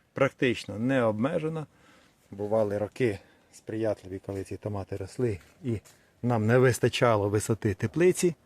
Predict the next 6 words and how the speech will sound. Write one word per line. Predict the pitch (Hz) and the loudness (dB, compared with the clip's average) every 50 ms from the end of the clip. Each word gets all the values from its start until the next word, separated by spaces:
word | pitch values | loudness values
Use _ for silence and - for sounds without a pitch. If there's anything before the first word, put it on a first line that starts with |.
| _ _ _ _ _ _ _ _ _ - | _ _ _ _ _ _ _ _ _ -8
для | 113 123 | -6 -6
того, | 123 - - 139 131 123 123 131 110 - _ _ _ _ _ _ _ _ | -4 -2 0 0 2 2 0 0 -2 -6 _ _ _ _ _ _ _ _
щоб | - - 123 110 | -6 -4 -4 -4
продовжувався | - - 135 127 127 127 120 101 120 120 113 107 - - 123 | -2 -2 2 4 4 4 4 4 4 4 4 4 2 2 2
ріст | 117 120 117 110 - - | 4 2 2 0 -2 -2
томатів. | - 117 113 117 117 110 - - 110 | 0 2 4 4 2 2 0 -4 -6